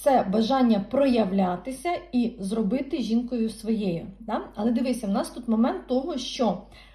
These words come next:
ти виступаєш як імператриця, він як король мечей. Виходить, що ти дещо можеш бути вища по статусу, або ти можеш бути така більш ініціативна.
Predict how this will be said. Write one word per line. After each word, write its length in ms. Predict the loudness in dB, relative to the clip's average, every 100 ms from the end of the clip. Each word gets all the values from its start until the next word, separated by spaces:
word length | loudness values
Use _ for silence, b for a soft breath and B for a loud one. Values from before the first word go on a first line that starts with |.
| B
ти 180 | 0 2
виступаєш 720 | 2 -2 -6 -2 -2 -4 -8
як 140 | -6 -4
імператриця, 600 | 0 -2 -2 -8 -8 -4
він 180 | -4
як 200 | -2 -6
король 280 | -4 -2 -2 -4
мечей. 520 | -4 -4 -4 -6 -8 b b b b b
Виходить, 520 | -8 -4 0 2 0
що 200 | -2 -4
ти 320 | -4 -4 -4 -2
дещо 380 | -2 -2 0 0
можеш 280 | 0 -2
бути 520 | -4 -2 -4 -2 -4 -4 -6
вища 400 | -4 -4 -4 -6 -6
по 100 | -10
статусу, 840 | -6 -4 -4 -6 -10 -6 -8 -8 -12 -20 -20 -10
або 460 | -6 -4 0 0 0
ти 600 | -2 -2 0 2 2 2
можеш 400 | 2 0 0 -2
бути 280 | -2 -4 -6
така 180 | -6
більш 440 | -6 -2 -4 -4 -4
ініціативна. 760 | -2 -2 -4 -8 -6 -6 -8